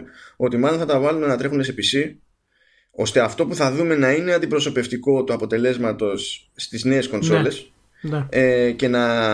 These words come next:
Speaker 1: και, και να μην φαίνεται, ρε παιδί μου, φτωχό του στυλ ότι το βάλαμε να τρέξει προηγούμενες και ό,τι καταλάβετε από εκεί και πέρα και μετά βλέπουμε.
Speaker 2: Ναι, το βασικό στην παρουσίαση Microsoft φυσικά, εκτός από αν θα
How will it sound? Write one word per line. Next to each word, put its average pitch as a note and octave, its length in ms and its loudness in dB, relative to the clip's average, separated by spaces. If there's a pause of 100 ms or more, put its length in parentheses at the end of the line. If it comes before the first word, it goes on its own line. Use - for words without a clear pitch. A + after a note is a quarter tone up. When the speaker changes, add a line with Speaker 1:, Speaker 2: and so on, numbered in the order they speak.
(240)
Speaker 1:
και, E2+ 160 -8 (300)
και B2 220 2 (920)
να B2 280 -2
μην D3+ 100 0
φαίνεται, D#3+ 360 2
ρε B2+ 80 4
παιδί A#2+ 160 0
μου, A#2+ 120 0
φτωχό A#2+ 340 2
του - 80 -10
στυλ A#2+ 260 0
ότι A2+ 260 0
το A2+ 120 0
βάλαμε A2 280 2
να G#2 100 0
τρέξει G#2+ 260 -2
προηγούμενες G#2 680 -2
και G2+ 380 0 (1400)
ό,τι G#2+ 200 -2
καταλάβετε G#2+ 480 2
από G2+ 100 -2
εκεί G2 80 -4
και G2 100 -4
πέρα G2+ 200 2
και G#2 80 -4
μετά A2 180 2
βλέπουμε. G#2+ 460 -2 (340)
Speaker 2:
Ναι, D3 260 -4 (120)
το E3 100 -2
βασικό D#3+ 400 -4 (800)
στην C3+ 160 -8
παρουσίαση D#3 420 -2
Microsoft F#3 120 2 (120)
φυσικά, D3 260 -4
εκτός - 440 -2
από C#3+ 280 -2
αν D3+ 180 0
θα C#3 240 -4